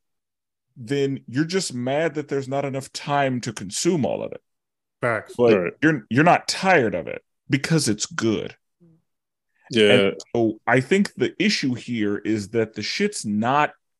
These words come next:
Speaker 1: good. It's okay. Uh,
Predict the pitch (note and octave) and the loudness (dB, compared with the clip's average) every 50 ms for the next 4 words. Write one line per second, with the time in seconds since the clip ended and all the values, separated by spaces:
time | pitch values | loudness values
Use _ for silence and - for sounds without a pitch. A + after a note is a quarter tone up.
0 | _ _ _ _ _ _ _ - - A2+ B2 A#2+ G#2 E2+ D2+ C#2+ - _ _ _ | _ _ _ _ _ _ _ -10 -4 -2 0 0 0 -2 -4 -8 -12 _ _ _
1 | _ _ _ _ _ _ _ - D#3 D#3+ D#3 - D3+ A2+ A2+ - - - - B2 | _ _ _ _ _ _ _ -4 -2 -2 0 2 2 2 2 0 -4 -4 0 2
2 | C3 D3 A#2+ A2 A#2+ C3+ D#3 _ _ _ _ _ _ _ _ _ _ _ - A2+ | 4 4 2 2 -2 -6 -10 _ _ _ _ _ _ _ _ _ _ _ -2 2
3 | A2+ G#2+ G2+ G2+ G2+ G2+ G#2 G#2 | 2 2 2 2 0 0 -2 -4